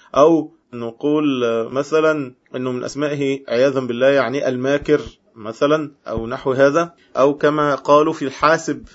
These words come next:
على اعتبار أسرع الحاسبين فيقول الحاسب. هذا أيضا مما صنعه ب-، من توسع في جمع الأسماء ولم يلتزموا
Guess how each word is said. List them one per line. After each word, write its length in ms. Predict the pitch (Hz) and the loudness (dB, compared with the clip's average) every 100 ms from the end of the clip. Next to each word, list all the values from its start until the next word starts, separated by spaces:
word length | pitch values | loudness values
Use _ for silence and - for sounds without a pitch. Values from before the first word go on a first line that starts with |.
| _ - | _ -10
على 220 | 110 113 | -6 -4
اعتبار 540 | 113 113 127 143 139 - | -6 -2 2 2 0 -4
أسرع 320 | 147 143 127 | -2 0 0
الحاسبين 500 | 113 120 123 120 139 | 0 -4 -4 -4 -4
فيقول 680 | 139 135 131 123 135 151 147 _ _ - | -2 0 2 0 -2 -2 -4 _ _ -8
الحاسب. 420 | 123 120 110 - _ _ | -4 -2 -4 -10 _ _
هذا 320 | 143 139 127 | -2 2 2
أيضا 460 | 135 143 165 170 165 _ - | 2 2 0 -2 -10 _ -12
مما 640 | 131 143 127 127 139 143 - | -8 -6 -4 -4 -6 -8 -12
صنعه 460 | - 123 120 135 | -8 -4 -4 -4
ب-، 180 | 110 113 | -6 -10
من 240 | 127 131 | -10 -8
توسع 440 | 123 120 131 131 110 | -2 -2 -2 -4 -4
في 160 | - | -6
جمع 320 | 107 135 135 107 | -6 -4 -4 -8
الأسماء 580 | - 117 135 143 175 - | -10 -10 -4 -2 -2 -2
ولم 260 | 123 123 | -4 -2
يلتزموا 580 | 120 117 147 135 139 139 | -8 -4 -2 -2 -2 -4